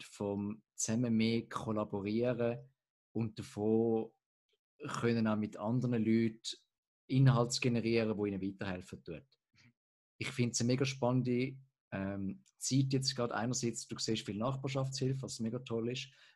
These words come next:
Ähm, du siehst viele Leute, die, ähm, Wissen teilen. Aber ich sehe auch viel so ein bisschen branchen- und grenzübergreifende,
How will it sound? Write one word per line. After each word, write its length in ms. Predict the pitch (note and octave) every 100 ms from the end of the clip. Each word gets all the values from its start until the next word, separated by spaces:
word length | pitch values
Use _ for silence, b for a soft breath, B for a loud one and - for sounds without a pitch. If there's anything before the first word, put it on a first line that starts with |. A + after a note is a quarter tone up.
| _
Ähm, 280 | F#2+ G2 F#2+
du 80 | G#2+
siehst 340 | - G#2+ G#2+ -
viele 340 | G#2+ G#2 A2
Leute, 160 | A2 A2
die, 680 | G#2 G2+ G2 - _ _ -
ähm, 180 | F#2+ G2+
Wissen 540 | C3 C3+ C#3+ C#3 C3
teilen. 560 | C3 A2+ A#2+ C3 C3+ - _ _ -
Aber 120 | A#2
ich 60 | -
sehe 200 | A2+ G#2+
auch 60 |
viel 460 | - A#2 B2 B2+ C3+
so 200 | - A#2
ein 80 | -
bisschen 220 | A2+ G#2+
branchen- 460 | G2 G#2+ A#2+ C3 A#2+
und 120 | G#2+
grenzübergreifende, 1200 | G#2+ A#2+ - A#2 A2 A#2+ A#2 - A#2 A2 A2 A2